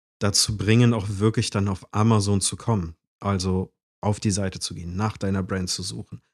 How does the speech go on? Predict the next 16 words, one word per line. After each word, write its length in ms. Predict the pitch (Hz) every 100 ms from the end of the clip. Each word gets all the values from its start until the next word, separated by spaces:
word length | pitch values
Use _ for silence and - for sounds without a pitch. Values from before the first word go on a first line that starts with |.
| _
nach 220 | 101 98
deinen 220 | - 104 98
Produkten 480 | 107 104 - -
zu 160 | - -
gucken. 340 | - - 135 - _ _ _ -
Weil 160 | 95 98
erst 340 | 101 - -
dann 300 | 104 123 117
bist 320 | 120 - -
du 40 | 104
ja 180 | 101
dann 260 | 98 101 101 - -
wirklich 340 | 101 101 101
im 140 | 110 98
Interessenbereich 880 | 90 - 104 - 87 85 85 87
drin. 240 | - 85